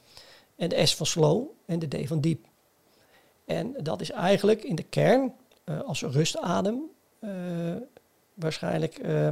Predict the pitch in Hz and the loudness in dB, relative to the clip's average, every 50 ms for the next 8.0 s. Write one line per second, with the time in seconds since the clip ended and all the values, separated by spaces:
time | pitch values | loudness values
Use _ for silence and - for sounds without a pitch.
0 | 156 - 254 - - - 156 - 143 - 156 - 185 - - 165 160 156 156 - | 0 -4 -8 -8 -6 -6 -6 -4 -4 -6 -6 -6 -6 -4 -2 0 2 2 2 2
1 | - - 160 160 165 - - 180 180 156 165 - 214 247 285 262 277 - - - | 2 0 0 0 -2 -2 -2 -2 -4 -4 -6 -6 -6 -8 -8 -10 -10 -10 -12 -12
2 | - - 143 180 196 190 175 190 214 196 180 175 - - 190 151 131 170 - - | -10 -4 0 2 2 6 10 10 10 10 8 6 4 4 4 4 4 2 2 0
3 | 208 - - 196 139 - 370 294 185 165 165 156 160 170 185 214 233 226 196 - | 0 -2 -2 -2 -2 -4 -4 -2 0 0 2 4 6 8 8 8 8 6 4 0
4 | - - - - - - - - _ _ _ _ _ - 156 151 - - - - | -4 -10 -20 -20 -20 -20 -20 -20 _ _ _ _ _ -4 0 2 2 2 2 2
5 | 180 220 208 - - - - _ - - 156 151 151 151 147 147 147 156 - - | 0 0 0 -4 -12 -18 -20 _ -10 -6 -4 -2 0 0 0 0 0 -2 -2 -4
6 | - 165 156 147 135 165 151 147 170 175 - 170 151 151 139 156 156 175 147 - | -6 -6 -6 -6 -6 -4 0 0 0 0 0 0 -2 0 0 0 -2 -2 0 0
7 | 180 170 165 147 143 139 131 127 131 131 - - - - 165 143 139 139 139 | 0 0 0 0 -2 -2 -2 -2 -4 -6 -6 -8 -10 -8 -6 -4 -4 -4 -4